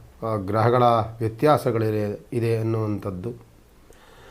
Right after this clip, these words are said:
ನೋಡಿ, ಮೇ ತಿಂಗಳಲ್ಲಿ ಸುಮಾರು ನಾಲ್ಕೈದು ಗ್ರಹಗಳ ಸ್ಥಾನ ಬದಲಾವಣೆಗಳಾಗುತ್ತೆ. ಅದರಲ್ಲಿ ಮುಖ್ಯವಾಗಿ ಹದಿನಾಲ್ಕನೇ ತಾರೀಕು ರವಿ ಬದಲಾವಣೆ ಆಗ್ತಾರೆ, ರವಿ ವೃಷಭ ರಾಶಿಗೆ ಬರ್ತಾರೆ.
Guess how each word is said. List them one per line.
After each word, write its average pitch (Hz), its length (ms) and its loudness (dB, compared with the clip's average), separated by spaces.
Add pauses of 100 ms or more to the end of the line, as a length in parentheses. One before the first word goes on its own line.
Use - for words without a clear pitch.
(260)
ನೋಡಿ, 170 200 10
ಮೇ 165 220 10
ತಿಂಗಳಲ್ಲಿ 170 800 8
ಸುಮಾರು 175 680 8
ನಾಲ್ಕೈದು 151 760 4
ಗ್ರಹಗಳ 131 640 6
ಸ್ಥಾನ 147 640 4
ಬದಲಾವಣೆಗಳಾಗುತ್ತೆ. 98 1300 0 (1700)
ಅದರಲ್ಲಿ 180 320 10
ಮುಖ್ಯವಾಗಿ 185 600 10
ಹದಿನಾಲ್ಕನೇ 180 800 8
ತಾರೀಕು 143 880 6
ರವಿ 143 680 6
ಬದಲಾವಣೆ 143 540 6
ಆಗ್ತಾರೆ, 101 420 -4
ರವಿ 160 400 6
ವೃಷಭ 147 320 4
ರಾಶಿಗೆ 127 380 4
ಬರ್ತಾರೆ. 87 520 -8